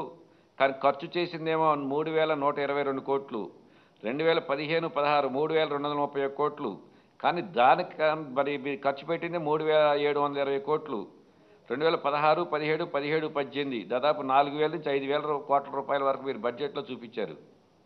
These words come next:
ఖర్చు పెట్టిన మోతాదులు కూడా అదే రేంజ్లో కనపడుతున్నాయి.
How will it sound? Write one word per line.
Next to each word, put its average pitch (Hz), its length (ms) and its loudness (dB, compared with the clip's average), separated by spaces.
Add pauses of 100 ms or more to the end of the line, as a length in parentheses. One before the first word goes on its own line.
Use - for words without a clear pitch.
(1200)
ఖర్చు 180 260 2
పెట్టిన 190 300 0
మోతాదులు 175 480 6
కూడా 180 180 8
అదే 165 200 4
రేంజ్లో 165 400 -2
కనపడుతున్నాయి. 135 580 -2